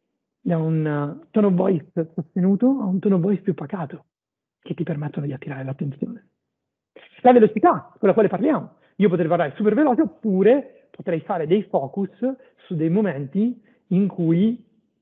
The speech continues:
voglio massima attenzione, perché voglio che quel messaggio passi. E poi la distanza.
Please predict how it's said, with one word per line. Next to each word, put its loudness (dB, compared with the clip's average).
voglio 4
massima -6
attenzione, 0
perché 2
voglio 4
che -8
quel -6
messaggio -6
passi. -8
E -2
poi 4
la 6
distanza. -8